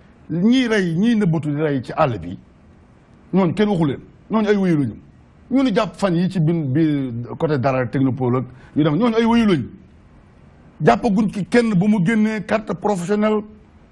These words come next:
ñu xam ne ne kii boucher la, carte professionnelle ñu xam ne ne kii boucher la,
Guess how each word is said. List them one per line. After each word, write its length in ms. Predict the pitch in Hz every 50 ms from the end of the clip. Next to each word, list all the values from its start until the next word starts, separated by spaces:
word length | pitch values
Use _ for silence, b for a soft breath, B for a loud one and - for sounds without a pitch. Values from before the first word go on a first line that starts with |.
| - - - -
ñu 260 | 139 143 165 175 196
xam 260 | 170 151 190 214 220 208
ne 60 | 202
ne 100 | 196 190
kii 180 | - - 208 190
boucher 360 | 131 123 175 214 214 247 247
la, 120 | 247 254 262 - - - - - - _ - _ - - - -
carte 220 | 196 208 202 -
professionnelle 500 | 185 - 220 214 165 170 214 202 196 180
ñu 60 | 180 196
xam 180 | - 202 208
ne 80 | 208 202
ne 80 | 196
kii 220 | - 196 - 202 170
boucher 360 | 131 123 143 220 208 220 254
la, 120 | 262 269